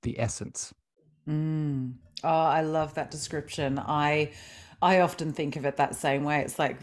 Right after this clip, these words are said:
Speaker 2: we've got our main bit, but then there's all of these bits that we've kind of cut off and suppressed and hidden
Speaker 1: Yep.
Speaker 2: away and pretended aren't there or we're ashamed of or all of those different
Speaker 1: That's
Speaker 2: things.
Speaker 1: Yep.
Speaker 2: And it stops us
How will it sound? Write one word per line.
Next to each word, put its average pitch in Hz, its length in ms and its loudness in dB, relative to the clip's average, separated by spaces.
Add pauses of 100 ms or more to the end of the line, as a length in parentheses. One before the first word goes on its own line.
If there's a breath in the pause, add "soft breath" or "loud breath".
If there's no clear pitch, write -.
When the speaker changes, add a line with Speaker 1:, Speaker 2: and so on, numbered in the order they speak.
(240)
Speaker 2:
we've 160 220 -2
got 165 240 4
our 147 200 4
main 180 460 6
bit, 165 460 -2
but 175 180 0
then 156 200 2
there's 156 180 -2
all 196 240 4
of 180 80 -2
these 165 180 0
bits - 320 -4
that - 160 -12
we've 156 240 -8
kind - 200 0
of - 100 -10
cut 247 180 4
off 190 260 6
and 160 140 -4
suppressed 185 540 2
and 156 120 2
hidden 233 280 6
Speaker 1:
Yep. 202 80 2
Speaker 2:
away 180 540 6
and 151 320 -2 (560 loud breath)
pretended 214 580 4
aren't 202 240 4
there 226 240 4
or 196 60 4
we're 190 160 0
ashamed 214 500 0
of 208 280 -2
or 151 520 -2 (180)
all 285 300 6
of 277 120 4
those 165 300 2
different 151 300 -4
Speaker 1:
That's 117 120 0
Speaker 2:
things. 175 720 -4
Speaker 1:
Yep. - 100 0
Speaker 2:
And 208 360 2
it 240 160 4
stops - 600 -2
us - 500 0